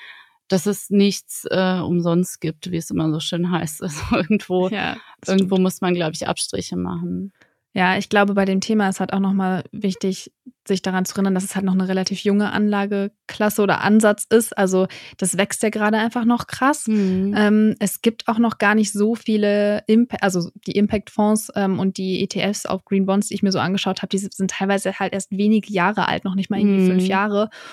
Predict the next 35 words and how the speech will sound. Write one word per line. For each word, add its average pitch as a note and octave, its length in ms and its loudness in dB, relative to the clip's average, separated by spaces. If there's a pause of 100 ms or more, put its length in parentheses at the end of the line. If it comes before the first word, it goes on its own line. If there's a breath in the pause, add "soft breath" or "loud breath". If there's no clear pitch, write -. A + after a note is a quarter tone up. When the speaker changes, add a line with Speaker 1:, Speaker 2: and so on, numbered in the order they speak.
(260 loud breath)
Speaker 2:
Und, G3+ 380 0
ähm, F#3+ 160 2
das - 120 -4
heißt, A#3 160 0
es - 80 -8
gibt - 160 -2
auch A#3+ 60 4
noch F#3+ 120 2
gar G3 140 0
nicht G#3 140 2
so F#3 80 -12
viel F3+ 160 -4
Erfahrung G#3 720 -2
und, F#3 340 -2
ähm, F#3 460 -4 (180)
kann, G#3+ 160 -2
Speaker 1:
Ja. G3+ 180 4
Speaker 2:
man G3 120 0
kann A3 100 0
noch G#3 80 2
gar G#3 120 0
nicht A#3 100 -4
so A3+ 80 -4
viel A3 440 -2
aus G#3 140 -2
der G3+ 120 0
Langfristigkeit G3 680 0
halt G3 140 -4
irgendwie G3 320 -4
ziehen. A3 380 0 (360 loud breath)
Und G3 140 2
deswegen G#3 340 0
glaube G3 220 4
ich, G#3+ 60 -4
man F#3+ 280 -4